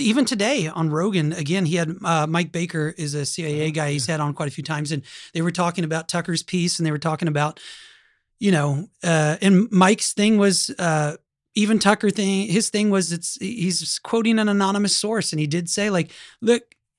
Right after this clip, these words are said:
Speaker 1: if you're an anonymous source in the C I A, it's been sixty years, come out, say something,"
Speaker 2: Hmm.
Speaker 1: you know? And he's, he, Mike is skeptical. He's like, "Yeah, I, I don't, I don't think so." But, um,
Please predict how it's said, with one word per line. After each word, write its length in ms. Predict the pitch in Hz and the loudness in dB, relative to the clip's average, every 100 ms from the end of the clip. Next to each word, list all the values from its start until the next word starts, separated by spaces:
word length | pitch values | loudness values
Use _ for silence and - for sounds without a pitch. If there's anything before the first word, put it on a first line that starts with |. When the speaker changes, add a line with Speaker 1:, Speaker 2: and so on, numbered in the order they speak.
| - | -10
Speaker 1:
if 160 | - | -4
you're 100 | 202 | 0
an 40 | 202 | 2
anonymous 480 | 185 185 202 202 196 | 2 2 2 0 0
source 480 | - 208 208 - - | -2 0 0 -2 -4
in 120 | 180 | -2
the 80 | 170 | 0
C 220 | - 185 | 0 -2
I 80 | 180 | 0
A, 380 | 185 202 185 - - - - | 0 2 0 -2 -12 -20 -12
it's 80 | - | 0
been 140 | 185 | 2
sixty 320 | - 202 - 180 | 2 0 0 0
years, 360 | 196 196 156 | 2 2 -2
come 280 | - 190 214 | -4 -4 -2
out, 280 | 247 180 - _ _ - | -2 -4 -8 _ _ -10
say 240 | - 208 | -4 -2
something," 380 | 226 180 143 135 | 0 -2 -2 -4
Speaker 2:
Hmm. 100 | 131 180 | -4 0
Speaker 1:
you 100 | 165 | 0
know? 300 | 160 180 175 - | 2 -2 -6 -6
And 280 | 180 170 151 - - - _ _ _ | -2 0 0 -6 -20 -20 _ _ _
he's, 340 | - 180 208 - | 0 2 2 0
he, 220 | 202 - 262 | -6 -8 0
Mike 320 | 190 190 185 | 4 4 4
is 60 | 175 | 2
skeptical. 560 | 202 175 151 156 175 - | 2 0 -2 -2 -2 -4
He's 240 | 180 160 | -4 0
like, 240 | 165 156 202 | 0 -2 -2
"Yeah, 220 | 180 180 185 - | -2 -2 -6 -8
I, 160 | 165 165 - | -8 -10 -6
I 60 | 170 | -4
don't, 180 | 160 - - | -4 -8 -8
I 60 | 170 | -2
don't 180 | 160 202 | -2 0
think 160 | 202 | 0
so." 280 | - 180 170 | 0 0 2
But, 240 | 156 160 170 - - - _ | 0 -2 -6 -20 -20 -20 _
um, 460 | 170 160 151 147 | 0 2 2 0